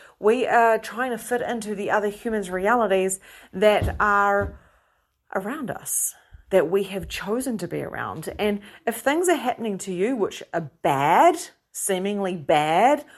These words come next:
or traumatic, or wonderful and magical, we have to know that we've already, we've chosen this.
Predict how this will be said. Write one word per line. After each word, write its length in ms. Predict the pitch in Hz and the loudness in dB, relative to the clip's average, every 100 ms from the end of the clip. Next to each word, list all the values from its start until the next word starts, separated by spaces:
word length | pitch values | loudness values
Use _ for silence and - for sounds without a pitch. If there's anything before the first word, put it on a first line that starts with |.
| _ _ | _ _
or 420 | 190 180 175 165 - _ | 4 6 6 4 -10 _
traumatic, 920 | - - 214 190 160 175 320 370 - _ _ _ | -16 -4 -4 -2 -2 2 4 4 0 _ _ _
or 260 | 202 196 180 | 2 4 2
wonderful 680 | 156 156 185 226 - 320 320 | 0 -2 -4 -8 0 0 0
and 220 | 185 170 | -4 -6
magical, 600 | 160 156 160 233 - 320 320 | -4 -4 -4 -10 -2 0 2
we 160 | 226 | -2
have 240 | 220 262 - | -4 -6 -6
to 100 | 214 | -6
know 300 | 226 277 220 | -2 0 2
that 140 | 208 | 0
we've 180 | 196 185 | 0 0
already, 400 | 202 214 208 196 - | 0 0 0 -2 -4
we've 160 | 196 | -6
chosen 400 | - 240 302 139 | 0 -2 -2 -6
this. 460 | 104 67 240 - | -8 -6 -4 -6